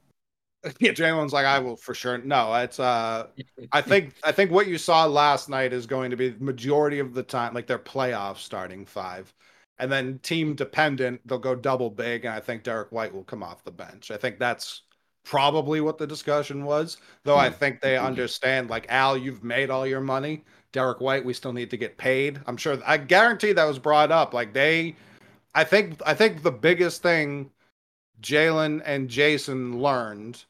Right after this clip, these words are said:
Speaker 1: from the fucking debacle that was year two of the Kyrie and Gordon Hayward experiment is that you just gotta say shit out loud. Like, you're not gonna hurt anyone's feelings. Like, just say shit out loud.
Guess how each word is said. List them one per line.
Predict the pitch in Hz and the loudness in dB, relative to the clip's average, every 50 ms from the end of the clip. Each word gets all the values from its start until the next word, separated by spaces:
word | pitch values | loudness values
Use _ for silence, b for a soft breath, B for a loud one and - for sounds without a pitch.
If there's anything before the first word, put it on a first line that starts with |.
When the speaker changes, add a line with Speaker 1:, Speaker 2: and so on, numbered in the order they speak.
| _ _ | _ _
Speaker 1:
from | - 139 131 127 | -8 -6 -4 -4
the | 120 | -6
fucking | - - - - 170 160 156 - 165 151 147 | -8 -6 0 4 4 4 6 4 0 -2 -2
debacle | 151 135 117 143 147 160 151 - 135 131 | -2 2 4 6 6 6 6 4 0 0
that | 127 135 123 | 0 0 2
was | 127 135 131 123 107 | 2 2 0 0 -2
year | 120 131 139 135 | -2 -2 0 -2
two | 127 - - - 185 185 170 151 143 | -2 -4 2 6 8 8 8 6 4
of | 135 117 | 0 -4
the | - - | -6 -10
Kyrie | 127 - - 135 127 127 123 127 131 131 | -4 -2 0 0 2 2 0 0 0 -2
and | 123 120 117 | -2 -2 -2
Gordon | 127 127 120 117 117 | -2 -2 -2 -2 -2
Hayward | 117 123 120 120 120 | -4 -4 -4 -4 -6
experiment | 120 110 - - - 127 120 120 117 120 120 117 B B B B B - | -8 -8 -8 -4 -4 -2 -2 -2 -4 -6 -6 -8 B B B B B -8
is | - 147 127 | -6 -2 2
that | 160 151 147 143 139 | 4 4 4 2 0
you | 151 156 | -4 0
just | 160 208 208 - | 0 0 2 4
gotta | 247 214 190 | 4 4 4
say | - - 208 202 196 | 4 6 6 6 6
shit | 190 - - 185 165 | 6 4 2 4 6
out | 151 151 147 131 117 | 8 8 6 6 4
loud. | 143 147 143 127 110 95 85 98 - 147 | 4 4 4 4 2 0 -6 -14 -10 0
Like, | 156 156 156 147 139 143 - _ | 2 4 4 4 2 0 -6 _
you're | 156 160 165 | -2 0 4
not | 170 190 208 208 | 6 6 6 6
gonna | 214 208 | 6 6
hurt | 214 220 208 | 6 6 4
anyone's | 202 196 190 185 175 151 | 4 4 2 2 0 -2
feelings. | 147 151 170 175 160 139 123 113 110 104 | -2 0 2 2 2 2 0 -4 -6 -6
Like, | 143 135 120 | -6 -2 2
just | 165 196 190 - | 2 2 2 2
say | - 214 208 214 | 2 2 2 2
shit | 226 - 220 185 185 | 2 2 2 6 6
out | 175 165 165 127 | 6 6 6 4
loud. | 135 151 147 127 107 92 95 101 | 2 2 2 2 0 -2 -8 -14